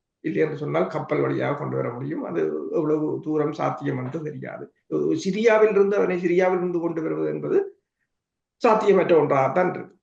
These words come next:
ஆனால், அ, இதில் தம்-, சம்பந்தப்பட்டவர்கள் கேரளாவில் கைது செய்யப்பட்டதாகவும் கூறப்பட்டது. இப்ப சுவிஸ்ல இருக்கிற அசாத் மௌலானாவை வந்து பிரான்சுக்கு மாத்தினதே, அஹ், அதுக்கு, அதன் பின்னணியில் இந்திய தூதரகம், இந்திய அதிகாரிகள் இருந்ததாகத்தான் கூறப்படுகின்றது.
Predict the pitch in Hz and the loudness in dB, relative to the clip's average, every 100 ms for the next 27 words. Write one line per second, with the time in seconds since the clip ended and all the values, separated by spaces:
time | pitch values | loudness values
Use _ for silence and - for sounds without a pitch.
0 | _ _ _ - 220 202 156 160 254 233 | _ _ _ 0 4 4 4 0 -2 2
1 | 208 214 180 185 156 175 202 247 240 214 | 2 2 0 -2 0 0 2 2 2 2
2 | 208 202 202 185 226 220 196 226 220 208 | 0 2 0 2 0 2 4 6 4 4
3 | 208 190 180 175 180 160 156 - 151 147 | 2 0 -2 -2 -4 -4 -6 -6 -6 -6
4 | 147 143 170 143 139 - 139 _ _ _ | -6 -4 -2 -2 -6 -14 -20 _ _ _
5 | _ - 170 165 165 160 123 - - _ | _ 2 6 8 6 4 2 -4 -18 _
6 | _ 185 214 262 254 254 233 240 226 226 | _ 0 2 2 4 4 4 2 2 2
7 | 226 220 - 180 190 190 180 175 170 165 | 2 0 -2 -2 -2 -2 0 2 2 2
8 | 165 170 165 170 160 165 160 170 170 165 | 2 0 0 -2 -4 -6 -6 -4 -2 -4
9 | 151 - _ _ _ _ _ _ _ _ | -6 -14 _ _ _ _ _ _ _ _
10 | _ _ - 175 240 240 208 208 170 170 | _ _ -4 0 0 -2 -2 0 0 0
11 | 175 156 147 185 359 - _ _ _ _ | -2 -2 0 0 0 -6 _ _ _ _
12 | - 220 214 202 196 180 180 180 185 165 | -4 2 4 4 2 2 2 0 0 0
13 | 190 185 160 165 160 190 175 156 151 156 | 0 -2 -4 -4 -2 0 0 -2 -2 -2
14 | 147 147 151 160 160 147 143 147 147 147 | 0 0 -2 -4 -4 -4 -4 -4 -4 -4
15 | 147 143 143 131 135 135 135 175 165 147 | -6 -6 -8 -6 -8 -8 -10 -12 -8 -8
16 | 131 127 131 139 - | -10 -12 -18 -20 -20